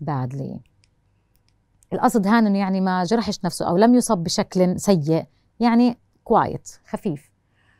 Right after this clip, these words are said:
When Tom's dad، أبوه هلأ، find and rescue him. Find تتحول بالزمن الماضي إلى well done، found، و rescue بتصير rescued. So, when Tom's dad، لما أبوه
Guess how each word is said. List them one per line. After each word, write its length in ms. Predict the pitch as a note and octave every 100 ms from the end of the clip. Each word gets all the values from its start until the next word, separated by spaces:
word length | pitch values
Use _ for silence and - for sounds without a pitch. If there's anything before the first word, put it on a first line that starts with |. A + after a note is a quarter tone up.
| _ _ G3+
When 100 | B3
Tom's 400 | B3 D4+ F#4+ D4+
dad، 560 | E3 A#3 E3+ C#3+ C#3 - -
أبوه 320 | G#3 B3+ F3+
هلأ، 260 | C#3+ C#3 - _
find 460 | A#3+ C#4+ E4+ C#4+ - _ F#3+
and 160 | F3
rescue 500 | A3+ - - B3 B3
him. 260 | A3+ D#3+ C#3 - _ _ _ _ _
Find 300 | - C#4 F4+
تتحول 300 | - - G#3
بالزمن 360 | F3+ F3+ A3 G3+
الماضي 400 | G3+ G3 E3 F#3+
إلى 320 | G#3+ F4+ D#4+ _ _ _ _ -
well 120 | A#3 A#3+
done، 260 | F#3 C#3 C#3+ _ -
found، 640 | A3 A3 G3 D#3 C#3 C3+ _ _ _ -
و 120 | G3
rescue 280 | G3+ - A#3+
بتصير 600 | G3+ - A3+ G#3+ G3+ - _ _ _ A3
rescued. 400 | A#3+ - C#3+ B2+ -
So, 180 | A#3 C3 - _ _ _ _ F#3
when 200 | A3 A3+
Tom's 400 | C4+ D#4+ F#4 A#3
dad، 400 | B3+ D3+ D3 E3
لما 240 | E3 F3
أبوه 440 | F#3 E3+ A3+ C#3+